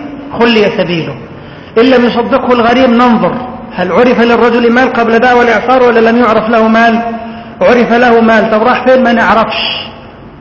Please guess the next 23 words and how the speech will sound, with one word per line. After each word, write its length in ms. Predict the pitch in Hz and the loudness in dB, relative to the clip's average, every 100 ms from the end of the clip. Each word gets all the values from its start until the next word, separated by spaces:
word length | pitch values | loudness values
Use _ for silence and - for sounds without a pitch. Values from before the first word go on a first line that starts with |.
| - - - - - - - - - - - | -20 -20 -20 -20 -20 -20 -20 -20 -20 -8 -2
طالما 220 | 208 247 | 0 2
مش 180 | 233 220 | 0 -2
عارفين 600 | 214 208 262 247 - - - - - | -2 -2 -2 -2 -4 -12 -18 -18 -6
لك 260 | 214 247 240 | -2 0 0
أن 220 | 226 214 | 0 0
تحلف 360 | 247 226 220 | 0 0 0
أيها 260 | 220 233 226 | 0 2 2
الغريم 400 | 214 220 233 202 | 2 2 2 0
إنه 300 | - 208 202 | 0 -2 0
غير 200 | 233 233 | 0 2
معسر، 400 | 247 240 - - - - - - - - | 2 2 -2 -8 -10 -16 -16 -18 -10 -2
فيحلف 420 | 202 262 233 214 | 0 2 0 0
أنه 320 | 240 240 254 254 | 0 2 2 2
معسر 360 | 262 196 185 165 | 2 0 -4 -4
فيحبس 460 | 196 240 - 226 226 226 | 0 0 0 0 0 0
الرجل 540 | 214 262 262 311 294 - - - - - - | 0 0 2 2 0 -2 -10 -14 -18 -20 -10
حتى 300 | - 254 - | -2 -2 0
يسدد 560 | 226 220 269 240 214 226 | 0 2 0 0 -2 -2
أو 340 | - 294 339 285 - - - - - - - - - | 0 2 2 -2 -6 -10 -12 -16 -18 -20 -20 -12 -2
يثبت 520 | 214 269 - 196 220 190 | 0 0 -2 -4 -4 -2
ببينة 1000 | 196 170 196 175 170 254 277 277 247 294 | -4 -2 -2 -2 0 2 4 2 -2 -4
أنه 320 | 202 208 190 | -2 0 -2
معسر، 440 | 165 143 - - | -4 -8 -12 -18